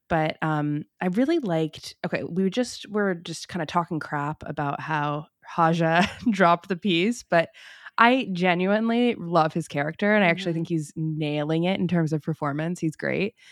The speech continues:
Speaker 1: And I think it's really interesting because he went from, like, fake helping people to real helping people. It's not that he wasn't not helping people before, but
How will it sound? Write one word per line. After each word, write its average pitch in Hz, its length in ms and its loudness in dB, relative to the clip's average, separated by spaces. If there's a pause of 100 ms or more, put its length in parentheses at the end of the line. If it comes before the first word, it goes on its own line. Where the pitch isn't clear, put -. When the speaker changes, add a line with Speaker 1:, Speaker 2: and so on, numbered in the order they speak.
(400)
Speaker 1:
And 170 440 0
I 202 100 0
think 330 200 0
it's 359 140 -4
really 269 180 4
interesting 165 520 0
because 180 320 -2
he 190 280 0
went 190 240 -2
from, 196 120 -2
like, 175 160 -4
fake 170 540 -6
helping 240 340 -2
people 254 580 -4
to 185 360 -4
real 160 680 -4
helping 143 360 -8
people. - 320 -12
It's - 140 -12
not 269 140 -4
that 294 80 -8
he 247 120 -4
wasn't 165 420 -4 (880)
not 160 260 -4
helping 190 300 0
people 208 280 -4
before, 208 500 0
but 147 340 -2